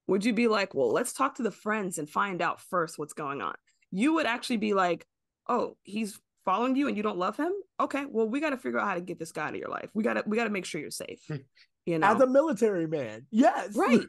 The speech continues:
Speaker 3: <laughs>
Speaker 1: Exactly.
Speaker 2: Or
Speaker 1: Like,
Speaker 2: just
Speaker 1: honest-
Speaker 2: as a person who hears a woman in distress. Like, it, you don't have to be the military to just respect a person's,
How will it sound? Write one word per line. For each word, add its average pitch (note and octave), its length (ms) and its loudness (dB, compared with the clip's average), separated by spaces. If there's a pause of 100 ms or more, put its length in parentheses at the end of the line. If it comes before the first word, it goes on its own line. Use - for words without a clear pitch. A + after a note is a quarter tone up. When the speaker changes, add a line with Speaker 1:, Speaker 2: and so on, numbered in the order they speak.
(220)
Speaker 3:
<laughs> A3 200 4
Speaker 1:
Exactly. B3 760 2
Speaker 2:
Or F3+ 320 6
Speaker 1:
Like, G#3+ 220 2
Speaker 2:
just B3+ 180 4
Speaker 1:
honest- D#4 160 0
Speaker 2:
as E3+ 200 -2
a F3+ 60 0
person E3+ 460 -2
who D#3+ 140 0
hears D3 380 -2
a E3+ 60 2
woman C3 600 -2
in A2+ 160 -8
distress. - 760 0
Like, D#3 320 2
it, F3 140 2 (240)
you G3 80 -6
don't G#3 180 2
have G#3+ 140 -2
to G#3 100 -2
be A3 80 -6
the G#3 120 -2
military F3 640 -2
to D3 100 -10
just D3 280 -8
respect C3+ 520 0
a C#3 60 2
person's, A#2+ 680 0